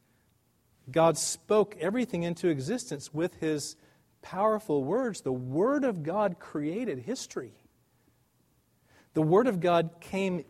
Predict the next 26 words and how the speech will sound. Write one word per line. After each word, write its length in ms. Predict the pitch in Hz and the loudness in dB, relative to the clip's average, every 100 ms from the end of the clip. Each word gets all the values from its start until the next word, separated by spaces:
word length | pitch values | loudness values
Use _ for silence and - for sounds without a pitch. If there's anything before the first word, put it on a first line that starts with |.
| _ - | _ -10
into 720 | 190 269 302 277 - 160 131 113 - | -6 -2 -4 -6 -4 -2 -2 -6 -8
history. 720 | 147 - - 120 107 101 101 _ _ _ _ _ _ _ _ _ - | -10 -10 -14 -12 -12 -14 -18 _ _ _ _ _ _ _ _ _ -10
And 100 | 147 | -4
the 80 | 139 | -2
Word 280 | 127 170 220 | 0 2 0
of 120 | 165 | 0
God 480 | 147 143 139 139 139 _ _ _ | 0 4 4 2 -4 _ _ _
still 520 | - - - 175 202 | -18 -16 -8 -6 -8
speaks 640 | - - - - 208 - | -10 -18 -12 -12 -12 -12
in 120 | 120 110 | -12 -12
history. 580 | 135 - - 104 92 _ _ _ _ _ _ _ _ _ _ _ _ _ _ _ - | -12 -14 -16 -18 -20 _ _ _ _ _ _ _ _ _ _ _ _ _ _ _ -4
You 80 | 180 | 2
know, 100 | 156 | 4
what 180 | 208 | 4
was 160 | 220 165 | 4 4
so 160 | 196 156 | 2 4
bad 260 | 143 165 | 6 6
about 160 | 147 139 | 4 0
the 80 | 123 | -2
Jews' 300 | 143 143 139 | 0 2 2
opposition 420 | 131 123 156 151 | 0 -4 -6 -6
to 80 | 117 | -4
Paul's 320 | 139 131 123 | 0 0 0
work, 300 | 165 143 - | -2 -2 -4
as 140 | 110 | -6
he 120 | 120 | -6